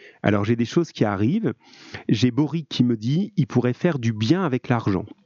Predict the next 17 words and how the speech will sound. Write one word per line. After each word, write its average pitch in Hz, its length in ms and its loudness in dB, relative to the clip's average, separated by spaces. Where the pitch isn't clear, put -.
Ça, 165 120 2
c'est - 100 -2
une - 100 0
très - 160 0
bonne 107 160 2
idée. 151 240 -2
Parce - 140 -10
que 117 80 4
si - 100 2
on 123 80 2
fait 123 140 0
du 101 140 -4
bien, 135 220 2
on 175 40 -2
va 107 100 -4
s'évo-, 104 400 0
s'éloigner 117 720 0